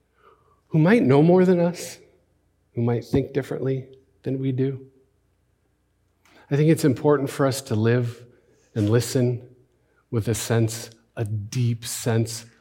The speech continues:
of empathy. To live more wisely, to live more creatively, and I think probably with a whole lot more creativity.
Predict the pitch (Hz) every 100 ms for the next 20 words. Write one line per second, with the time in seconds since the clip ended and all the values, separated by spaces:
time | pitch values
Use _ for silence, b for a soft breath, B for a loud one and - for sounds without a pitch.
0 | b - 110 117 113 101 131 117 143 131
1 | - - _ _ _ _ _ _ _ _
2 | _ _ _ _ _ _ _ _ _ _
3 | _ _ _ _ - 135 147 139 139 139
4 | 127 113 139 135 139 143 147 147 113 117
5 | 123 127 123 117 - 113 110 117 135 123
6 | 135 139 135 120 123 120 170 151 143 135
7 | 143 143 143 131 120 110 - 151 170 170
8 | 170 160 160 127 131 127 120 131 131 123
9 | 120 113 - 120 110 107 107 98 92 92
10 | 92